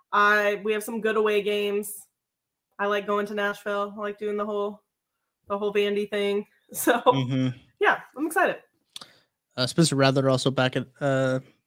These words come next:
Speaker 1: Yes.
Speaker 2: South Carolina, so maybe probably pencil that one in as a W. Um, I'm already counting games for bowl games.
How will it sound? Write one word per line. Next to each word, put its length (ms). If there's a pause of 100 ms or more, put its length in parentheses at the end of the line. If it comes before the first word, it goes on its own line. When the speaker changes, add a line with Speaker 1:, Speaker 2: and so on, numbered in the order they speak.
(400)
Speaker 1:
Yes. 220
Speaker 2:
South 80
Carolina, 560
so 320
maybe 380
probably 320
pencil 320
that 100
one 140
in 120
as 140
a 60
W. 680 (220)
Um, 280
I'm 140
already 180
counting 340
games 260
for 160
bowl 260
games. 400